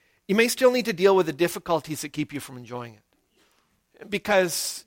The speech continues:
there are, there are issues. We, we face, we face problems. Some people reject what God wants to do in their lives because they think they have some either practical or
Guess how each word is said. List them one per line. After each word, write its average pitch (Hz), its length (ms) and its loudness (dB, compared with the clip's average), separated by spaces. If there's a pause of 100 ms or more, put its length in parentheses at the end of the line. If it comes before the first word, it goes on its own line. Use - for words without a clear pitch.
there 190 260 4
are, 160 640 4 (680)
there 175 120 8
are 180 80 6
issues. 180 580 -4
We, 160 220 0
we 170 160 -2
face, 180 480 2 (340)
we 185 100 6
face 185 260 2
problems. 170 760 -2 (960)
Some 254 280 2
people 254 280 4
reject 180 400 4
what 175 140 2
God 170 180 8
wants 170 220 0
to 175 100 -8
do 175 180 0
in 190 60 -2
their 165 140 -2
lives 151 240 -2
because 170 360 -6
they 170 120 0
think 254 300 -8
they 240 100 2
have 180 360 0 (300)
some 196 460 -2 (340)
either 190 220 6
practical 196 1080 0
or 147 280 0